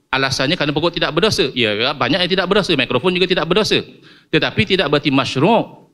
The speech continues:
se-, sebagai sabab untuk kita meminta tolong kepada benda-benda ini. Tapi kalau handphone telah didesain dengan apa, kita boleh, uh, "Siri, please help me, please this and that." Itu lain kerana dia asbab. Ya, jadi sekarang ini Ustaz Salman cuba membawa dalil tadi, silakan. Wala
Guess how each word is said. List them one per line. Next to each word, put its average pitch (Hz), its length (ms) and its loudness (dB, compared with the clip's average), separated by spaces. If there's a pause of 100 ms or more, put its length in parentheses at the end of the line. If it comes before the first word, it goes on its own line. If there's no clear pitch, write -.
(160)
se-, 143 240 -2
sebagai 147 320 2
sabab 135 480 0
untuk 135 160 0
kita 143 240 0
meminta 143 240 0
tolong 143 320 0
kepada 147 240 -2
benda-benda 156 400 -2
ini. 196 400 -4 (240)
Tapi 139 160 -2
kalau 165 240 0
handphone 156 400 0
telah 156 160 -2
didesain 147 400 -2
dengan 143 280 0
apa, 165 120 -8
kita 233 160 -6
boleh, 226 240 -2 (160)
uh, 147 240 -6
"Siri, 202 320 2
please 143 320 -2
help 147 160 -2
me, 143 160 -2
please 147 240 -2
this 156 280 -2
and 127 200 -2
that." 180 240 0 (320)
Itu 143 160 0
lain 190 240 0
kerana 147 240 0
dia 165 160 0
asbab. 160 480 -4 (480)
Ya, 151 160 -4
jadi 170 320 0
sekarang 175 400 -2
ini 185 480 -4
Ustaz 143 280 -4
Salman 175 200 -2
cuba 160 240 -2
membawa 147 360 0
dalil 143 200 0
tadi, 147 200 -2
silakan. 120 440 -4
Wala 127 440 -4